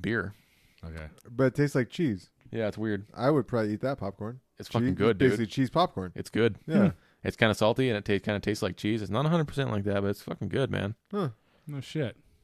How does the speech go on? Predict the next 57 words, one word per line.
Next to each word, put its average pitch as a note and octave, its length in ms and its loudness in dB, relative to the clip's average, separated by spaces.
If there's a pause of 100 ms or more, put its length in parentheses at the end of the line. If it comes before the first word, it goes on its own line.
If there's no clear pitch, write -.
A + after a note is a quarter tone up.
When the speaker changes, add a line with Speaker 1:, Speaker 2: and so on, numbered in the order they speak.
(280)
Speaker 1:
Yeah, G#2+ 100 0
you B2 140 2
can G2 100 -2
get G2+ 120 4
it G#2 80 2
at F2 80 -2
the E3+ 60 0
hippie B2 220 -2
place, A#2+ 320 0
and G2+ 100 -4
it - 80 -8
would G#2 120 -8 (140)
Speaker 3:
<laughs> - 140 -20
The C3+ 100 4
hippie D3 320 10
place. A#2+ 120 -4 (140)
Speaker 2:
<laughs> - 240 4
Yeah. F#3 120 10 (420)
Speaker 3:
I G#3+ 80 6
like B3 160 12
Speaker 1:
Yeah. F#3 40 12
Speaker 3:
how F#3+ 40 12
Speaker 2:
It F#3+ 40 12
Speaker 3:
you - 20 12
Speaker 2:
doesn't G#3 200 12
Speaker 3:
just F#3+ 60 12
Speaker 2:
matter. E3 220 12
We D#3+ 80 12
can F#3+ 100 12
throw G3+ 60 12
a - 20 12 (100)
Speaker 3:
generalize. D#3 220 12
Speaker 2:
rock. E3 220 12
It - 20 8
doesn't D#3 160 8
matter C#3+ 180 8
what C#3 140 4
store C3+ 200 6
you B2+ 80 6
go A#2+ 120 6
Speaker 3:
Yeah, A#2+ 80 6
Speaker 2:
around. C#3 180 10
Speaker 3:
just, A#2+ 200 4
Speaker 2:
It's - 60 -14
the E3+ 120 6
Speaker 3:
it's D#3 80 6
a C#3+ 60 8
Speaker 2:
hippie C#3 40 8
Speaker 3:
hippie D3 60 6
Speaker 2:
place. B2 140 4
Speaker 3:
place. A#2 100 4
Speaker 1:
That's A2+ 60 8
a G#2+ 100 6
good F2+ 100 0
point, F#2+ 220 0
yeah. G2 200 4
Speaker 3:
Yeah. A2+ 160 2